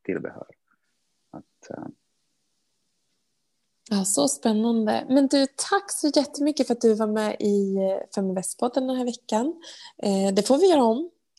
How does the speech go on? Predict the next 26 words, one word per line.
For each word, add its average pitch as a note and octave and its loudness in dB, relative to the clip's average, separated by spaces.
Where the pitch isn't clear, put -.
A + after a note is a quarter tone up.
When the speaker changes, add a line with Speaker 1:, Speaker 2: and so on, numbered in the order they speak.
Speaker 2:
längre A3+ 0
fram A#3 -4
och A#3 -2
lyfta A3+ -2
nya A#3+ 0
megatrender. A3 -2
Eh, - -
det A3+ -2
är G#3+ 0
ett G#3+ 0
jättespännande G#3+ 0
tema, G#3 -2
verkligen. G#3+ -4
Eh, F#3+ -2
och G#3 -2
viktigt B3 0
att, G#3+ 0
att G3 -4
känna F#3+ 2
till - -2
som G3+ -4
investerare G3 -4
också. - -8
Speaker 1:
Tack C#3+ 0
så B2+ -2
mycket. - -2